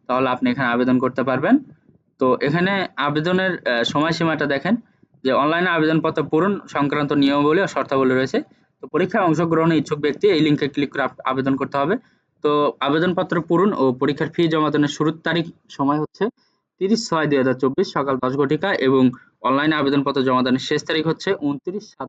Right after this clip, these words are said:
দুই হাজার চব্বিশ বিকাল পাঁচ ঘটিকা। তো উক্ত সময়সীমার মধ্যে ইউ-, আপনার আবেদন করতে হবে। আর আবেদন করার পাশাপাশি আপনাকে তিনশো গুণন তিনশো পিক্সেলের একটি রঙিন ছবি এবং তিনশো গুণন আশি পিক্সেলের একটি স্বাক্ষর আপলোড করতে হবে।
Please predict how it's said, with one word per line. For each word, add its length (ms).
দুই 60
হাজার 220
চব্বিশ 300
বিকাল 260
পাঁচ 160
ঘটিকা। 360
তো 120
উক্ত 220
সময়সীমার 580
মধ্যে 320
ইউ-, 280
আপনার 420
আবেদন 340
করতে 240
হবে। 280
আর 340
আবেদন 360
করার 220
পাশাপাশি 460
আপনাকে 300
তিনশো 340
গুণন 220
তিনশো 320
পিক্সেলের 340
একটি 220
রঙিন 240
ছবি 280
এবং 200
তিনশো 300
গুণন 220
আশি 260
পিক্সেলের 340
একটি 200
স্বাক্ষর 420
আপলোড 360
করতে 280
হবে। 260